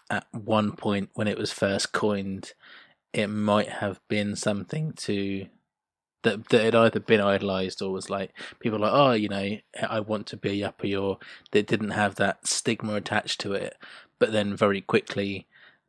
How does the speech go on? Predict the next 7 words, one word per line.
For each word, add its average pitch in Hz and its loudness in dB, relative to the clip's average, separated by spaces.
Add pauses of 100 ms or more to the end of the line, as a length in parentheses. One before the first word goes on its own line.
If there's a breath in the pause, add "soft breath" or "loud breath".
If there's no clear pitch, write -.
(120)
became 98 -2 (220)
a 98 -4 (260)
sort 104 -2
of - -20
point 101 -2
of 98 -10 (720 soft breath)
derogatory, 98 -2